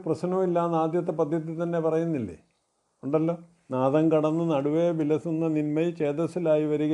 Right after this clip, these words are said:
ജന്മമറന്നതിനായി ബോധം കളഞ്ഞ് പുറമേ ചെവി, ഏ, ചുഴലിൻ ചെവിക്കൊരാതങ്കമില്ല." അതുപോലെ കണ്ണിനെക്കുറിച്ച്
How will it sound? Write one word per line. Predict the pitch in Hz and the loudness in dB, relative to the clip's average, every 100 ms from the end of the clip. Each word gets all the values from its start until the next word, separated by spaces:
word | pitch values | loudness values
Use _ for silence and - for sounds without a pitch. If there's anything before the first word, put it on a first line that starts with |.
| 143 | 0
ജന്മമറന്നതിനായി | 135 151 160 147 147 151 143 151 151 170 196 - _ _ _ 131 | 0 0 0 0 0 -2 0 0 2 0 -2 -8 _ _ _ 4
ബോധം | 151 160 185 185 | 6 8 4 2
കളഞ്ഞ് | 175 170 170 151 | 2 2 0 0
പുറമേ | 143 151 160 165 160 | 0 0 0 -2 0
ചെവി, | 147 151 147 127 135 | -2 -2 -4 -8 -6
ഏ, | 127 113 - _ _ _ _ _ | -6 -6 -14 _ _ _ _ _
ചുഴലിൻ | 139 143 170 175 165 | 0 6 6 4 2
ചെവിക്കൊരാതങ്കമില്ല." | 156 151 165 165 151 139 139 147 156 156 156 139 123 113 - _ _ _ _ _ _ _ _ _ _ _ _ _ _ _ _ _ _ - | 2 2 0 0 0 2 0 0 0 0 0 -2 -4 -8 -10 _ _ _ _ _ _ _ _ _ _ _ _ _ _ _ _ _ _ -2
അതുപോലെ | 143 175 185 | 4 6 6
കണ്ണിനെക്കുറിച്ച് | 165 160 180 190 175 170 | 6 4 4 2 2 0